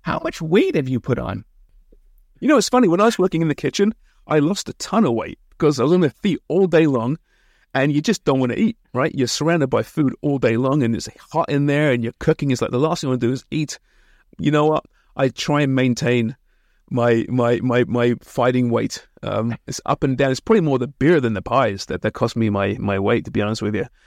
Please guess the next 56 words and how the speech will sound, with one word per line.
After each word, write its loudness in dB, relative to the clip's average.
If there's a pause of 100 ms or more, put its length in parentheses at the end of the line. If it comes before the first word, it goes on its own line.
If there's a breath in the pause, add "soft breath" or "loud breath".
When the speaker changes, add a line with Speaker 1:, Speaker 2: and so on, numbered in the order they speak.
(180 soft breath)
Speaker 2:
Uh, -2 (100)
<laughs> -14
we, 0 (400 loud breath)
you -8
try 2
not 0
to 2
eat -2
too -2
much -2
of -2
your, -2
your 2
wares -2
because -4
that -2
will, 0 (160 loud breath)
we, -2
like 4
we 2
say, 0
listen, -4
it, 0
they're 4
pies. -4
When -12
people 4
ask, 0
"How 0
many 4
calories -2
in -4
your 0
pies?" -4
Like, 0
well, 4 (720)
we'll 0
give 2
you 4
a 2
number, 2
but 0
they're 0
pies. -2
You -4
know, -2
if -4
you, 2
if -2
you're, 2 (540)
that, -2
it's -2
not 4
a 6
health 0
food. -8